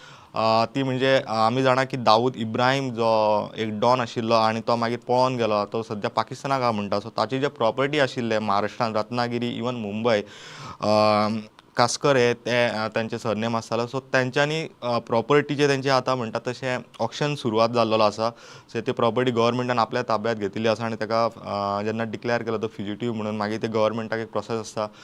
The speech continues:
त्या अर्थान ते प्रॉपर्टी ताब्यांत घेवपाक मेळटा. So, तांची काल, अ, ऑक्शन जाल्लो आसा आणि त्या, तेंचे दोन प्रॉपर्टी काल ऑक्शनाक गेल्ले आसा. ते ऑक्शनाचें कितें जालें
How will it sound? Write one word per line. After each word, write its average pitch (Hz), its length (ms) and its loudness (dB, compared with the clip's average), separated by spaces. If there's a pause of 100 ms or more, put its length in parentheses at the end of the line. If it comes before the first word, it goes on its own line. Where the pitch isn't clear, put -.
(260)
त्या 113 140 4
अर्थान 117 260 -2
ते 120 40 0
प्रॉपर्टी 117 480 -2
ताब्यांत 117 320 4
घेवपाक 107 300 -2
मेळटा. 104 240 -2
So, 127 200 -2 (440)
तांची 131 420 4
काल, 139 340 8
अ, 123 260 4 (100)
ऑक्शन 135 460 0
जाल्लो 123 280 4
आसा 120 120 -2
आणि 123 220 -2
त्या, 135 220 2 (160)
तेंचे 131 220 -2
दोन 143 240 0
प्रॉपर्टी 131 400 0
काल 127 160 2
ऑक्शनाक 123 400 -2
गेल्ले 117 280 0
आसा. 117 200 0
ते 123 200 -2
ऑक्शनाचें 120 640 -4
कितें 147 200 4
जालें 123 240 4